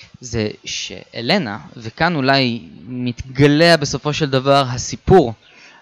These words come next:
החמור והקשה לגבי האישה הזו, שאולי בכל זאת קצת, אה, התחרפנה מתאוות השלטון שלה, אז שהזוג נתפס בסופו של דבר. אלנה הייתה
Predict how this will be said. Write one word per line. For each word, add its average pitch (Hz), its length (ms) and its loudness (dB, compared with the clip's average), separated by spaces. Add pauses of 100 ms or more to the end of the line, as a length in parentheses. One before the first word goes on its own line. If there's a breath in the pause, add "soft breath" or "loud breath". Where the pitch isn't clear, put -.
החמור 127 880 -6
והקשה 127 360 -6
לגבי 127 280 -2
האישה 135 260 0
הזו, 160 160 0
שאולי 262 360 -8
בכל - 240 -8
זאת - 200 -14
קצת, - 380 -8
אה, 165 300 2
התחרפנה 151 680 -2 (520 loud breath)
מתאוות 143 440 2
השלטון 156 400 -2
שלה, 127 280 -4 (920)
אז 123 120 -4
שהזוג 120 760 -4
נתפס - 680 -6 (180)
בסופו 120 400 -12
של 117 140 -12
דבר. 107 340 -10 (580 loud breath)
אלנה 165 360 -2
הייתה 135 320 -4